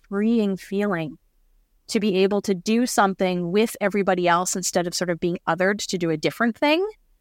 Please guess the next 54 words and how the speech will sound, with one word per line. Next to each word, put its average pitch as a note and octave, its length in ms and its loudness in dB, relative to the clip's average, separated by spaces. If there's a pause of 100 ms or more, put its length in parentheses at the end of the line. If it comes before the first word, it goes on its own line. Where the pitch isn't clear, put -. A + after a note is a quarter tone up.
(300)
than B3+ 120 4
everybody B3+ 440 2
else C#4 320 2
in C4 140 2
this C4 120 0
space. B3+ 320 -2
It A3+ 80 -2
was B3 140 0
a A#3+ 80 4
real, B3+ 260 2
I A3+ 80 4
talk A#3+ 260 0
about A#3+ 200 2
this G#3+ 160 -2
moment G3 260 2
a F3+ 80 -4
lot E3+ 380 2
in F#3 80 0
the F3 80 2
work F3 240 -4
that F3+ 120 0
I F3 120 0
do E3+ 180 -2
with E3 120 -4
teaching F3+ 280 -4
artists A3 640 -2 (400)
and F#3 140 2
how F#3+ 160 6
they F#3+ 120 2
can F#3 200 0
make F3+ 180 0
their F3 180 0
work, E3+ 380 -4
like, E3 220 0
more E3+ 200 0
inclusive A3+ 640 0
without E3+ 300 0
it - 100 -6
being E3+ 260 -2
like, D#3+ 320 0 (300)
"Oh, G#3 160 2
Amy's G#3+ 340 2
the A3+ 160 -2
only G3 280 2
one F3+ 180 2
in F3+ 80 0
the F3 80 0
room E3+ 220 -2
sitting F3+ 360 -2
doing D3+ 200 0
this D3 160 -4
exercise." D#3 520 -4
Or, G#3+ 140 -2
or F#3+ 280 0